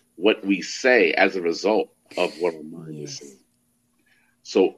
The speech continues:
Speaker 1: the word, okay, the word of God, which is you, literally gives the intention, like you do every time we go into a show, which is powerful, Gloria,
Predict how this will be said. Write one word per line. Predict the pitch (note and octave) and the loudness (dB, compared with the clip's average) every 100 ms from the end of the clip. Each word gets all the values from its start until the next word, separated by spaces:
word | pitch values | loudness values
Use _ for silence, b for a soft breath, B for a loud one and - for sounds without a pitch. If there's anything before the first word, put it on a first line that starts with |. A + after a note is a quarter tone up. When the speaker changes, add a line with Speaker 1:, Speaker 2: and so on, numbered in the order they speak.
| _ | _
Speaker 1:
the | G2+ F#2+ F#2+ | -6 2 2
word, | F2+ E2 G2 B2+ C#3+ A2+ D2 B1+ - B B _ _ _ - | 2 -2 4 6 8 6 4 -2 -12 B B _ _ _ -10
okay, | E2+ - G2 | -8 0 0
the | F#2 | 0
word | E2 D#2+ F#2+ A#2 B2+ A2+ | -6 -2 2 4 2 0
of | - F2+ D#2+ - _ _ | 0 0 -2 -12 _ _
God, | G2 G#2 A#2+ - - - - _ | -2 0 -2 -6 -10 -12 -20 _
which | - - - | -6 -4 -4
is | D2 | -6
you, | D2 A#2 F#2+ D#2 - _ b b b b - | -4 2 2 2 -6 _ b b b b -6
literally | F2 F#2 A2 D3 C#3+ C3+ B2+ B2+ B2 - _ _ | -2 4 6 8 8 8 6 4 2 -6 _ _
gives | - G2+ B2+ C3 G#2 F#2 | -2 4 6 6 2 -2
the | - G2 G2 | -2 0 0
intention, | E2+ - A#2+ - G#2 | -2 -2 -2 -2 -2
like | F2 D#2+ | -2 -4
you | F#2+ | -4
do | F#2+ F#2 | 0 2
every | F#2 F2+ F#2+ F2+ b b _ | 2 0 -4 -6 b b _
time | - G2+ F#2+ | -2 0 0
we | F#2 | 0
go | F#2+ | -2
into | F#2 G2 | 0 0
a | E2+ | 0
show, | - F#2+ | 2 2
which | F#2 F2 | 2 -2
is | E2 | -10
powerful, | - F2 F#2 - | -2 0 0 -2
Gloria, | G2+ G2+ G#2+ A2 | -2 0 2 2